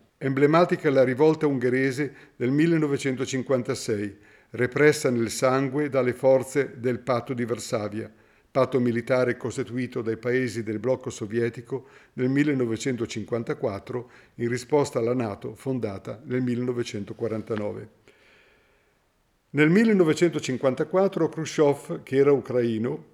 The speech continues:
appena giunto al potere, favorisce la consegna della Crimea alla Repubblica Socialista Sovietica di Ucraina, probabilmente per aumentare colà il peso dei russofoni,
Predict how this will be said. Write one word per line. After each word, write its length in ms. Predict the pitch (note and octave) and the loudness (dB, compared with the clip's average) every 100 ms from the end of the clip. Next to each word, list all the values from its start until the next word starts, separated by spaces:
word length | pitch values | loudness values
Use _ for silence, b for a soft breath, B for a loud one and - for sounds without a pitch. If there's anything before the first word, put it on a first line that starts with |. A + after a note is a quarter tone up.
| - | -12
appena 400 | B2+ - F#3 E3 | -2 6 6 6
giunto 320 | C3 E3+ D#3+ | 4 0 0
al 100 | A#2+ | -4
potere, 480 | - A#2 D3 D3+ D3 | -4 -4 0 0 -2
favorisce 720 | D3 B2 C3 D#3 D#3 D3+ - | -2 0 0 0 -2 -4 -6
la 140 | B2 B2+ | -6 -4
consegna 520 | C#3+ B2+ F3 F3 D#3 | -4 -2 2 2 2
della 200 | B2+ B2 | 2 0
Crimea 520 | B2 B2 B2 C3 C#3 | -2 -2 2 2 0
alla 220 | - C3+ C3+ | -4 -2 0
Repubblica 500 | B2+ D#3+ C#3+ C#3+ A#2+ | -2 -4 -6 -6 -6
Socialista 640 | B2 - B2 C#3 B2 - | -6 -6 -4 -4 -6 -8
Sovietica 640 | - B2+ A#2+ A2+ A2+ B2 | -4 -2 0 0 -2 -6
di 80 | A#2 | -4
Ucraina, 580 | A2+ A#2+ A#2 G#2+ G#2+ G#2+ b b b _ | -4 -2 0 0 -4 -8 b b b _
probabilmente 920 | - F3 E3 D3 D#3+ D3 B2+ B2 D3 | -2 2 4 4 2 2 0 0 -4
per 220 | - - C3+ | -6 -2 2
aumentare 640 | C#3+ C#3 C3 D3+ C3 A2 | 2 2 0 2 2 0
colà 400 | - A2+ B2 C#3+ B B B | -2 0 0 -2 B B B
il 240 | C#3 B2+ | -6 -4
peso 380 | B2 D3+ D#3 D#3+ | -2 2 2 2
dei 160 | C#3 C3+ | -2 -4
russofoni, 800 | C#3 C#3+ - A#2+ - A2 A2 | -6 -8 -2 -2 -2 -6 -8